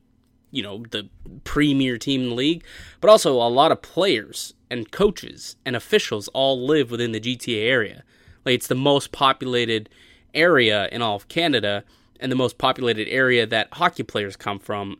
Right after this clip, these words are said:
in the world at the end of the day. So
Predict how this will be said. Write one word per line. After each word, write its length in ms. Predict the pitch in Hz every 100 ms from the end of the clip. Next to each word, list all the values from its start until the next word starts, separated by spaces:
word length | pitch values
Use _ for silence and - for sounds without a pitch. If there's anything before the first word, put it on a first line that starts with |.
| -
in 320 | 160 135 104 135
the 160 | 135 120
world 500 | 110 170 196 - - _ _ _ -
at 120 | 117
the 100 | 113
end 80 | 110
of 60 | 101
the 80 | 113
day. 280 | 131 - -
So 380 | - 135 120